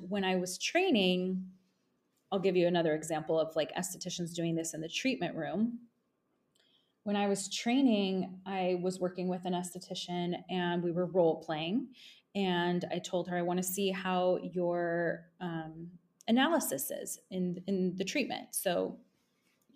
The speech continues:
do my cleanse, then do a thorough skin analysis and talk me through your process. So she asked me,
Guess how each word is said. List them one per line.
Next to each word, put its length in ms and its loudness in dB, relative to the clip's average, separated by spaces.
do 100 2
my 140 4
cleanse, 600 0
then 200 0
do 140 2
a 40 2
thorough 320 4
skin 260 -2
analysis 580 0
and 140 -2
talk 280 -4
me 100 -4
through 220 -2
your 100 0
process. 680 -4
So 140 -6
she 180 0
asked 360 2
me, 640 4